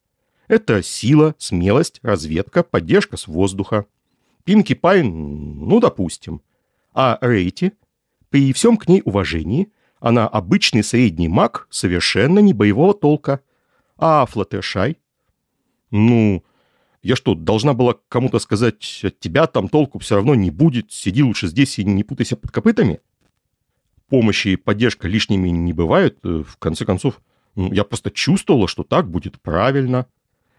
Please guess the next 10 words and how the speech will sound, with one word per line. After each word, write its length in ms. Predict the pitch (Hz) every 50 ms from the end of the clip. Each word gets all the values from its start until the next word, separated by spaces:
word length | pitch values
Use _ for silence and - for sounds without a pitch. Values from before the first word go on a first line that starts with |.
| _ _ _ _ -
О, 920 | 110 110 123 135 156 175 190 190 190 185 185 185 180 180 175 175 175 170 - _ _ _ _ _ _ _ _ _ _ _ _ _ _
Найт 340 | - 104 104 113 135 156 -
ехидно 400 | 120 101 95 - 131 117 127 123
заулыбалась. 720 | 104 104 110 117 117 117 113 90 92 85 80 80 - - _ _ _ _ _ _ _ _ -
«Я 220 | 123 123 117 104
чувствовала, 720 | - - - 117 143 208 214 214 - 190 185 185 170 165 160
что 180 | - - 101
так 440 | 90 _ - 113 120 160 175 120 90
будет 360 | 80 85 120 120 123 - - _
правильно». 840 | - - 107 101 98 90 82 80 71 71 69 65 65 - - - -